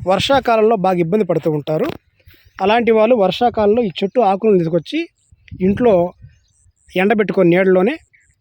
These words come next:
తర్వాత బాగా ఎండిన తర్వాత ఈ చిట్కా చేయండి.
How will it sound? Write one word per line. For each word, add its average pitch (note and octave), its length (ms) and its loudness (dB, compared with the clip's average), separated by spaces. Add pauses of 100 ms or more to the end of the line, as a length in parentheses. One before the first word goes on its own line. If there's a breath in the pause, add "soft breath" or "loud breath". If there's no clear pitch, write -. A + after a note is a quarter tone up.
(220)
తర్వాత F#3+ 200 -2
బాగా F#3+ 300 0
ఎండిన A3+ 340 2
తర్వాత F3 380 0
ఈ A3 60 -2
చిట్కా - 360 -4 (100)
చేయండి. D3+ 260 -4